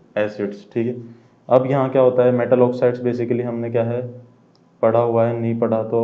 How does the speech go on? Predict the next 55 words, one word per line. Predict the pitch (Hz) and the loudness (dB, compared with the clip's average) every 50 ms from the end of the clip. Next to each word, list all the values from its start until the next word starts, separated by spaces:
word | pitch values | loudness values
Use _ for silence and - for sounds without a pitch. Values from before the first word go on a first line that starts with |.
| 117 117 117 | 0 -2 -2
क्या | 117 113 | -2 -2
है, | 110 113 117 | -2 -2 -4
metals | 117 113 110 107 113 113 110 | -6 -4 -4 -4 -4 -4 -4
and | 117 113 110 | -6 -6 -6
non-metals | 110 107 110 107 104 107 113 110 110 | -6 -6 -6 -6 -4 -4 -4 -4 -2
chapter | 117 110 - - 113 110 | -4 -4 -4 -4 -6 -6
में | 110 110 113 117 117 113 - - - - | -6 -6 -6 -8 -10 -12 -14 -18 -12 -6
आप | 110 110 107 - - | -6 -6 -4 -4 -4
पढ़ेंगे, | 110 104 104 107 113 120 - - - - | -4 -4 -4 -6 -8 -10 -12 -12 -14 -10
ठीक | - 113 107 | -8 -6 -6
है। | 131 - - - - - - - _ _ - | -6 -6 -10 -14 -20 -20 -20 -20 _ _ -6
Metal | 113 113 113 123 123 123 | -4 -2 0 0 2 2
oxides | 123 123 123 123 120 120 117 120 | 0 0 0 -2 -2 -2 -2 -2
क्या | - 117 | -2 0
होते | 110 107 - - | 0 0 -2 -4
हैं, | 113 110 101 | -6 -4 -2
Basic | 104 110 113 113 113 - 127 120 123 | -2 -2 -2 -2 -4 -4 -6 -4 -4
होते | 123 113 110 110 113 | -4 -4 -4 -4 -6
हैं | 110 113 113 | -6 -6 -6
nature | 113 113 110 107 107 110 107 | -8 -8 -8 -6 -6 -6 -6
में, | 110 113 | -4 -6
आपने | 117 113 110 107 - 113 117 123 - - - - - - _ _ _ - | -6 -6 -8 -8 -8 -8 -6 -6 -8 -10 -12 -18 -20 -20 _ _ _ -2
ये | 113 113 | -2 -2
चीज़ | 113 117 123 120 123 - | 0 0 -2 -4 -4 -6
seventh | - - 127 120 117 117 117 113 | -4 -2 0 0 0 0 -2 -2
एट्थ | 123 120 117 117 | -2 -2 -2 -2
class | - 113 110 107 110 - | -2 -2 -2 -2 -2 -4
में | 113 110 | -6 -6
भी | 123 | -4
पढ़ी | 123 120 110 107 104 | -4 -2 -2 -2 -2
होगी। | 104 101 104 104 | -2 -2 -2 -2
Metal | 104 107 104 117 113 | -4 -4 -4 -2 -2
oxides | 113 110 - - 113 113 110 110 | -2 -2 -2 -4 -4 -4 -4 -6
क्या | - 113 | -6 -6
होते | 110 107 110 | -6 -6 -6
हैं, | 110 110 107 | -8 -8 -6
Basic | 110 107 104 104 117 113 | -6 -6 -6 -6 -8 -6
होते | 117 107 - 107 110 | -6 -6 -6 -8 -10
हैं | 110 110 | -10 -10
nature | 110 107 104 - - 107 | -12 -10 -8 -8 -8 -8
में। | 113 127 127 - - - - _ _ _ _ | -8 -12 -14 -14 -18 -20 -20 _ _ _ _
That | - 113 120 123 123 | 2 4 4 4 4
means, | 123 127 123 123 120 117 | 2 0 -2 -2 -4 -4
that | 120 117 117 113 113 113 | -2 0 0 0 0 -2
means | 117 120 120 123 | -4 -6 -4 -4
acid | 117 110 113 123 117 120 | -4 -4 -4 -4 -4 -4
के | 131 | -4
साथ | 113 - 120 120 117 | -4 -4 -4 -4 -4
react | 120 113 113 113 113 113 113 | -2 -2 -2 -2 -2 -2 -2
करके, | 117 110 107 98 113 | -2 -2 -2 -2 -2
acid | 110 110 110 - 117 107 107 | -2 -2 -4 -6 -6 -6 -6
के | 123 | -6
साथ | 113 - 113 113 110 113 | -4 -2 -2 -2 -2 -4
react | 110 110 107 110 110 - | -4 -4 -4 -6 -6 -6
करके | - - 104 101 101 120 143 | -6 -6 -4 -4 -2 -4 -4